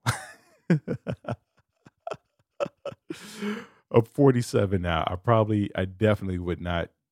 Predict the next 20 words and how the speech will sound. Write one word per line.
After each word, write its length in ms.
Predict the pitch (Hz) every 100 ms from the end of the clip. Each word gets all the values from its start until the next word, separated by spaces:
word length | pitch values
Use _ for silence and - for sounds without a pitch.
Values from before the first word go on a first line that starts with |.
| _ _ _
take 260 | - 98 87
that 180 | 90 82
kind 220 | 95 87
of 80 | 82
chance 480 | - 95 95 - -
right 240 | 101 107
now. 280 | 107 113 120
I 220 | - 92
have, 440 | 95 90 101 - 139 - 120 - - _ -
<laughs> 320 | 185 214 202 202 - _ _
I 100 | 98
have 240 | 101 95
too 120 | -
many 320 | 113 107 107 92
needs. 600 | 92 104 120 131 123 - _
But 240 | 101 104
at, 220 | 113 110
when 140 | 117 110
you're 180 | 110 107
young 680 | 98 113 147 147 131 113